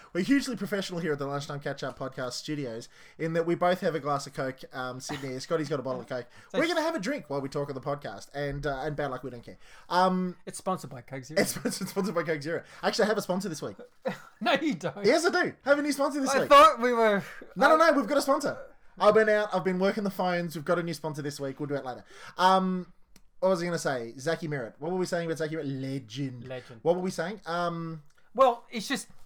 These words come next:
Speaker 2: you know, let's. He's an easy one to conclude with. He's a star.
Speaker 1: Yeah, good point.
Speaker 2: But let's talk about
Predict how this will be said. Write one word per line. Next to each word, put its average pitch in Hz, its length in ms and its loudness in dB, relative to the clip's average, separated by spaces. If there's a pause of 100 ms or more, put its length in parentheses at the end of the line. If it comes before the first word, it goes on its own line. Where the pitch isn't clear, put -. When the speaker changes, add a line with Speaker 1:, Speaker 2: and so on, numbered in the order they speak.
(100)
Speaker 2:
you 160 80 -8
know, 117 220 -10 (380)
let's. 220 300 -2 (360)
He's 202 160 -2
an 190 100 -2
easy 226 200 -2
one 180 200 0
to 160 60 -6
conclude 147 440 -6
with. 117 200 -12
He's 180 160 -4
a 180 80 -4
star. 131 400 -4
Speaker 1:
Yeah, 175 180 6
good 156 220 -2
point. 120 200 -8 (200)
Speaker 2:
But 220 120 0
let's 226 220 0
talk 233 240 0
about 165 380 -2